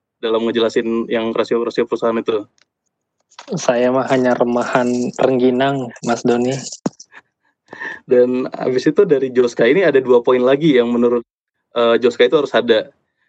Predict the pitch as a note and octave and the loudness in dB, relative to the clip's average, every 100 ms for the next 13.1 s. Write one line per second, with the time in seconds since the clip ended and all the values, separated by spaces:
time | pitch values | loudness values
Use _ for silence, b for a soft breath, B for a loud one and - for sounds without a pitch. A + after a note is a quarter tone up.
0 | _ A2+ A#2 A#2 C#3 A#2+ B2 B2 A#2+ A#2 | _ -6 -2 0 0 0 -2 0 0 -2
1 | A#2 A#2 A#2 A#2+ - B2 E3+ A#3+ A#3+ _ | 0 0 0 -4 0 0 0 -2 -6 _
2 | _ _ _ A2+ A#2+ D3+ A#2+ A#2 A2+ A2+ | _ _ _ -2 0 0 0 -2 -2 0
3 | G#2 F#2+ _ _ _ _ _ _ _ - | -2 -8 _ _ _ _ _ _ _ -4
4 | C#3 D3+ C3 E3+ F3 D#3+ E3 - C3 C3 | 0 2 2 2 0 -4 -10 -6 2 4
5 | B2 B2 A#2+ B2 B2 C#3 F3 B2+ A#2+ B2+ | 4 2 0 0 2 2 0 0 -2 -2
6 | C3+ A#2 G2+ _ _ _ _ - B2 B2+ | -2 -2 -4 _ _ _ _ -4 -2 2
7 | E3+ E3+ D#3 D#3 D#3 C#3+ D3 D3 D3+ D3+ | 0 2 0 2 0 0 2 2 2 0
8 | D#3 D#3+ B2+ A#2+ D3+ - F3+ E3+ D3+ - | 2 0 2 0 0 -2 -2 -2 -2 -6
9 | _ _ _ - C#3 B2+ B2+ C3 B2+ B2 | _ _ _ -6 -4 0 2 2 2 0
10 | B2 C3+ E3+ B2 B2 A#2+ A#2 G#2+ _ _ | 0 0 0 0 0 0 -2 -6 _ _
11 | _ _ _ _ _ _ - _ - C3+ | _ _ _ _ _ _ -20 _ -2 -2
12 | B2 B2 A#2 C3+ C3 A#2+ A#2+ A#2 A#2 B2 | 2 0 0 0 2 2 0 0 0 2